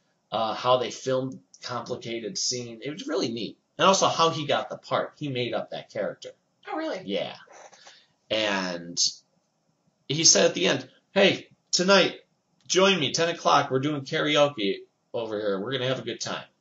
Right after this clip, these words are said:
Speaker 1: So I thought, "All right, if there's nothing else going on, yeah, I'll stop down and do the karaoke." And I went upstairs,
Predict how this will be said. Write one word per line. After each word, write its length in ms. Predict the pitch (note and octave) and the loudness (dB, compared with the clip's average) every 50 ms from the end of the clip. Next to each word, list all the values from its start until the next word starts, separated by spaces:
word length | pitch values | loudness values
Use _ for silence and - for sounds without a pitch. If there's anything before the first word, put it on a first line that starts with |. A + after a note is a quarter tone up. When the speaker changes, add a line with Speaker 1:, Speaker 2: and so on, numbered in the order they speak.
| _ _ _ | _ _ _
Speaker 1:
So 160 | _ - - - | _ -8 -6 -4
I 20 | |
thought, 180 | E3+ G#3 G#3 - | -2 0 0 2
"All 60 | A#3+ | 4
right, 120 | A3+ - | 2 2
if 100 | - - - | 2 0 -2
there's 160 | D#3+ C#3 D#3+ | -4 -2 -2
nothing 220 | G3 G3 - - | -4 -6 -6 -6
else 160 | - C3+ C3+ | -6 -6 -6
going 240 | - - D3+ D3+ - - | -6 -6 -6 -4 -4 -6
on, 160 | - D4 - | -6 -6 -4
yeah, 160 | - - - | -4 -4 -4
I'll 80 | - - | -4 -6
stop 320 | - - - - - - | -8 -8 -8 -8 -8 -8
down 320 | - F#2 F2+ F2+ F2+ F2+ | -8 -8 -6 -6 -8 -10
and 120 | E2 D2 - _ _ _ _ _ _ _ _ _ _ _ _ _ _ _ _ _ _ _ _ _ _ _ _ | -12 -16 -18 _ _ _ _ _ _ _ _ _ _ _ _ _ _ _ _ _ _ _ _ _ _ _ _
do 120 | - G2 F#2 | -6 -4 -4
the 60 | F2+ F2+ | -4 -6
karaoke." 640 | - G2 F#2 E2 D#2+ D#2 D2+ D2 D2 - D#2+ E2+ F2+ | -6 -4 -2 -2 -2 -2 -2 -4 -6 -6 -8 -8 -6
And 100 | F#2 G#2 | -6 -2
I 40 | C3 | -2
went 160 | D#3+ F#3+ G#3 | 0 0 0
upstairs, 640 | G#3 - - - A2 F#2+ F2 F2 F#2+ - - - | 0 0 -2 2 2 2 2 2 0 -2 -4 -6